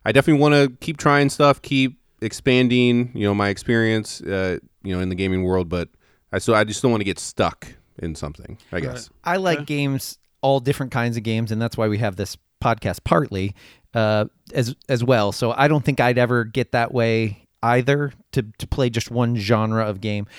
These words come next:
Speaker 3: I do say that I kind of have this fantasy of my, in my head of, you know, in a couple of years from now, hopefully being the person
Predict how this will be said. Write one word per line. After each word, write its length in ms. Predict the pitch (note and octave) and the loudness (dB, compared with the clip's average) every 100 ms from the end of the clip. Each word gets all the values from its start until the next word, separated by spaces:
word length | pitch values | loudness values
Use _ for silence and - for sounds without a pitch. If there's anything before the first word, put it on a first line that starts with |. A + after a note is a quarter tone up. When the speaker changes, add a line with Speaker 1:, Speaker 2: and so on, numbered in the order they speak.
| - | -4
Speaker 3:
I 60 | D3+ | -2
do 240 | C#3+ G#3 | 0 -2
say 260 | G#3 D3 B2+ | 0 0 0
that 280 | B2+ C3 - _ | -2 -8 -10 _
I 160 | A#2+ A#2+ | -2 -2
kind 260 | - D#3+ | -2 -2
of 60 | C#3 | 0
have 140 | B2 | 2
this 220 | A2+ A2+ - _ _ | 0 -2 -8 _ _
fantasy 380 | C3 B2 A2+ A#2 | -2 -2 -2 -4
of 60 | G2+ | -2
my, 240 | G#2 G#2 - | -4 -4 -4
in 80 | B2 | -2
my 140 | A2+ G#2 | 0 -2
head 320 | F2+ A#2+ G#2 | 0 2 2
of, 180 | G2+ - - - - - | 0 -2 -16 -20 -18 -2
you 120 | A#2+ | 0
know, 280 | G#2+ G#2+ - - | 2 2 -2 -4
in 160 | C3 | -2
a 40 | A#2 | 0
couple 260 | - C3 A#2 | 0 0 -2
of 80 | |
years 280 | G#2+ A2+ A2 | 0 -2 -2
from 120 | A2+ | -4
now, 180 | A2+ A2 | -2 0
hopefully 400 | G#2 B2+ B2+ B2 | 0 -2 0 -2
being 380 | F#2 A2+ A2 A2 | 0 -2 0 -2
the 80 | G#2+ | -4
person 560 | - B2 - A#2 G#2+ | -2 -4 -2 -2 -4